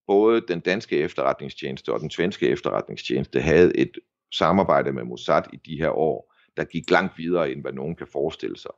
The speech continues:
Mossad havde for eksempel i den her periode en mand siddende fast, øh, hos, øh, P E T, øh, i Danmark, øh, øh, som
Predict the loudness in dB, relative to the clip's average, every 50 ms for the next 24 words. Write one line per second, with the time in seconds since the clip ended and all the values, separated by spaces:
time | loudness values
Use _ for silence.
0 | _ _ _ _ _ _ _ _ _ _ -8 -6 -2 4 4 4 4 6 4 2
1 | 2 2 -2 -6 -2 0 0 0 0 -2 -4 -4 -2 -2 -2 -2 -2 -2 0 0
2 | 2 2 4 4 4 2 2 -2 -4 -4 -6 -8 -10 _ _ -8 -2 0 2 2
3 | 2 0 -4 -4 0 2 2 2 0 -2 0 2 2 2 2 -2 _ -20 -20 _
4 | _ _ _ _ _ _ _ _ _ _ -6 -2 0 0 0 0 0 -2 -2 -2
5 | -2 0 -2 -2 0 0 -2 -2 0 2 4 4 4 4 0 -8 _ _ _ _
6 | _ _ _ _ _ _ -2 0 2 2 2 0 -2 -2 0 2 4 4 4 4
7 | 2 0 -2 _ _ _ _ _ _ _ _ _ _ -8 -6 -2 -2 0 0 0
8 | -2 -2 -2 0 0 0 0 -2 -4 -6 -8 -8 -10 _ _ _ -2 0 0 0
9 | 0